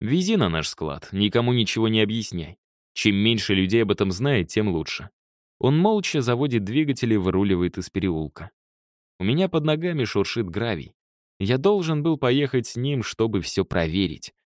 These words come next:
но интуиция подсказывает, что мне нужно домой проверить Розу. Я возвращаюсь к себе к двум часам ночи.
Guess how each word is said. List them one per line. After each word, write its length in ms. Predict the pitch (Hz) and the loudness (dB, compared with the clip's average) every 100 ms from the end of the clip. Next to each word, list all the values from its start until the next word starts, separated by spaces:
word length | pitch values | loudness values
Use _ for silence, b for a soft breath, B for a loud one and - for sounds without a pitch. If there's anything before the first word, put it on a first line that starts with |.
| _ - | _ -4
но 160 | 98 107 | 0 2
интуиция 500 | 98 104 110 - 110 | 2 0 0 0 0
подсказывает, 680 | 104 95 - 123 78 73 73 | 0 -2 -2 -2 -2 -6 -6
что 240 | - 85 | -4 -4
мне 240 | 78 95 104 | -4 -4 -4
нужно 380 | 101 110 117 | -4 -4 -6
домой 560 | 110 113 117 131 85 - _ _ _ | -4 -2 -2 -2 -4 -6 _ _ _
проверить 680 | - 80 73 76 76 76 - | -2 -2 -2 -4 -4 -6 -6
Розу. 420 | 85 98 80 - - _ _ _ _ _ _ - | -4 -2 -4 -8 -18 _ _ _ _ _ _ -4
Я 220 | 90 107 | 0 2
возвращаюсь 600 | 131 156 165 - 208 151 | 2 0 -2 0 0 0
к 60 | - | -4
себе 380 | - 143 170 | -4 -2 0
к 80 | 120 | 0
двум 240 | 90 120 117 | 0 -2 -2
часам 340 | - 101 98 | -4 -2 0
ночи. 380 | 113 95 - | -2 -4 -6